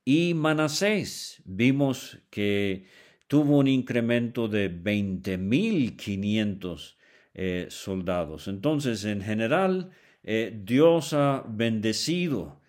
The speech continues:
a estas tribus. Ahora, otra cosa, eh, bendición económica o material no siempre es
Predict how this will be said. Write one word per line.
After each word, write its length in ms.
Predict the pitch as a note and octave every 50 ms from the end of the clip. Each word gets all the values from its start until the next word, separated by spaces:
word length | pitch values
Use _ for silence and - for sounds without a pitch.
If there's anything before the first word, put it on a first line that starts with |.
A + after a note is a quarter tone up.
| _ _ _ _ _ _ _
a 180 | - F2+ F#2 F#2+
estas 480 | G2 F#2+ F#2+ - - F2+ E2 - -
tribus. 500 | - - F2 F2 D2+ C#2 B1 - - -
Ahora, 380 | F2+ A2 B2 A#2 F#2 D2+ - - _ _ _ _ _ - _ _ - _ _ _ -
otra 280 | C3 C#3+ D3 D3 C#3+
cosa, 460 | C#3+ D#3 D3 C#3 - - E2 D2 D2+ - _ _ _ _ _ _ _ -
eh, 260 | G#2 G#2 G#2 G#2 G#2 G2
bendición 1040 | G#2 B2 D#3+ G3 G#3 F#3 A3 G3 - - - E3+ E3 E3+ E3+ E3+ E3 E3+ E3 D#3 - -
económica 800 | - A#2 A2+ - A#2 A2+ B2 B2+ B2+ A#2+ A#2 A#2 G#2 - - A2+
o 100 | A2 G#2+
material 920 | G#2 G#2+ G#2+ G2 G2+ G#2+ G2+ G2+ G#2 A2 A2+ A#2 B2 C3 C3+ A#2+ A#2 A2+ A2+
no 180 | C3 D3+ D#3
siempre 880 | C#3+ D3 - - C#3+ C#3+ D3 C#3+ C3+ A#2+ B2 A#2+ G#2+ A#2 A#2+ B2 - - -
es 600 | - G#2 G#2+ A2 A#2 A2+ A2 - - - - _